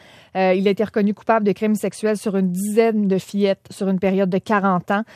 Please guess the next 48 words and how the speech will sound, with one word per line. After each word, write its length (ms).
C'est 140
un 60
procès 340
qui 100
a 40
duré 280
douze 320
jours 420
en 180
mars 340
deux 160
mille 360
dix-sept. 680
Euh, 180
donc, 220
il 60
a 40
été 120
reconnu 300
coupable 320
d'agression, 580
euh, 240
contact 340
sexuel, 540
incitation 460
à 20
des 100
contacts 300
sexuels, 340
grossière 380
indécence, 520
attentat 360
à 140
la 120
pudeur. 400
Ça 260
se 80
passait 440
à 100
l'école 300
primaire 480
parce 160
qu'il 160
enseignait 480
à 60
l'école, 400
mais 220
aussi 400